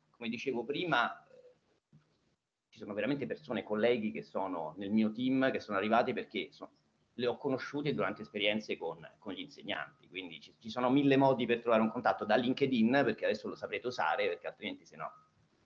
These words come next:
eh, a mandare un curriculum tramite il sito, a, a chiedere direttamente all'azienda, un'azienda dinamica, quindi si può chiedere in modo fo-, infor-, formale, informale, insomma leggero. Dopodiché si cerca la modalità giusta. È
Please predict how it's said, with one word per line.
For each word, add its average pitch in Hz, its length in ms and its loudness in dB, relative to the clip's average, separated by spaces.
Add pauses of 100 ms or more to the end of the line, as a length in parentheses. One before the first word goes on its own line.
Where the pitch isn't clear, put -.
(220)
eh, 90 420 -8 (160)
a 117 100 2
mandare 123 340 4
un 117 100 0
curriculum 113 460 0
tramite 110 300 4
il 143 100 2
sito, 135 800 0
a, - 260 4
a 107 140 -8
chiedere 120 760 4
direttamente 113 640 0
all'azienda, 98 420 -2
un'azienda 107 340 0
dinamica, 107 420 2
quindi 98 180 -4
si - 60 -16
può 101 100 -4
chiedere 95 420 -4 (220)
in 95 100 -12
modo 95 200 -6
fo-, - 160 -18
infor-, 107 360 -2
formale, 117 480 4
informale, 107 560 2
insomma 90 300 -14
leggero. 82 440 -10 (600)
Dopodiché 107 400 -4
si 110 140 -6
cerca 107 300 -2
la 92 100 2
modalità 92 400 -4
giusta. 76 360 -12
È 55 200 -14